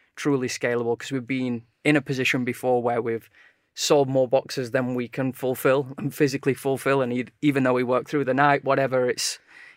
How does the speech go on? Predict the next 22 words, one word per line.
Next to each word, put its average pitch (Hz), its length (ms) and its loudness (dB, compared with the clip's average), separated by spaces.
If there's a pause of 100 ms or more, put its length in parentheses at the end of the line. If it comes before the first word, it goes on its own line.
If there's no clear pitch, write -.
impossible. 123 600 -4
And 117 80 -2
I 117 80 2
know 117 300 2
that 113 260 -2 (280)
it's 135 200 -4
important 120 580 0
to - 80 -10
get - 160 -2
the 120 100 -4
right 117 220 0
people 117 300 -8
in 113 80 -6
place 117 260 -4
to 120 80 -14
help 113 220 -4
us 117 80 -10
scale. 117 320 -4
And 113 100 -8
that's - 240 -8
really 117 240 -8
what 117 220 -6